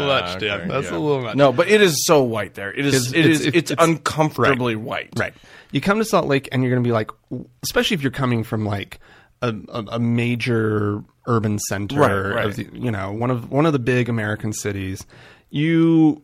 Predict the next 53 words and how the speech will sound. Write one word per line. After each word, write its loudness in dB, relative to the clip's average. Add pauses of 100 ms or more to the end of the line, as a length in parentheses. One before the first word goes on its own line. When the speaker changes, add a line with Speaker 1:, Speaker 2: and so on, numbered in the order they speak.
(140)
Speaker 2:
you 2
are 4
gonna 4
go, 0
come -2
to 0
Salt 2
Lake -2
and 0
you're 0
gonna -2
go, -2
"Wow, -4 (120)
this 0
is -4
a 2
pretty -4
white -6
place." -8
Speaker 1:
Yes. -8 (520)
Speaker 2:
Fact 0
of -8
the 2
matter 2
is, -10 (280)
Speaker 1:
<laughs> -20
Salt 2
Lake's 0
Speaker 2:
<laughs> 0
Salt 0
Lake 2
compared -4
to -2
Provo 0 (120)
Speaker 1:
is, -2
like, 0 (260)
totally -2
diverse. 0 (160)
Speaker 2:
Oh 4
my 0
God, 0
it's -6
Speaker 1:
Yeah. 2 (100)
Speaker 2:
unbelievable -6
the -14
difference. -14
Speaker 1:
No, 0
it's, -2
Speaker 2:
So, -2
Speaker 1:
it's, -4
Speaker 2:
I -2
mean, 2
Speaker 1:
and -2